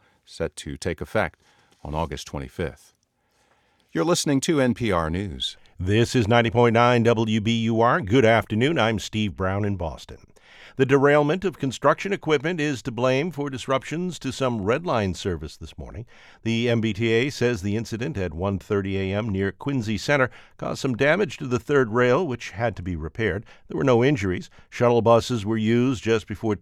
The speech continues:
Speaker 2: six thirty to carry passengers between J F K UMass and Braintree stops. The T is performing track and maintenance work in the area,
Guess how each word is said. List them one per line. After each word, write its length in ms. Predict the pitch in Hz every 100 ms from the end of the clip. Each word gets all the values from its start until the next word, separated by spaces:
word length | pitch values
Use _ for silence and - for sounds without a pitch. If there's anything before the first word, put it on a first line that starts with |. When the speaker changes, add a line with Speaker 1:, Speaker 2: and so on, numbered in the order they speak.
| -
Speaker 2:
six 360 | - 143 -
thirty 340 | - 127 113 135
to 60 |
carry 320 | - 113 107
passengers 600 | 98 110 107 98 95 117
between 460 | - - 113 104 85
J 200 | 76 110
F 120 | 95
K 160 | - 98
UMass 560 | 92 107 95 110 120
and 160 | 85 76
Braintree 440 | 82 98 92 87
stops. 360 | 76 - - - - - - -
The 60 |
T 260 | 98 135 139
is 280 | 143 143 127
performing 500 | 123 139 131 120 104
track 400 | - 123 139 -
and 120 | 101
maintenance 440 | 104 131 139 113
work 340 | 120 120 143 120
in 120 | 110
the 180 | 95 101
area, 280 | 120 139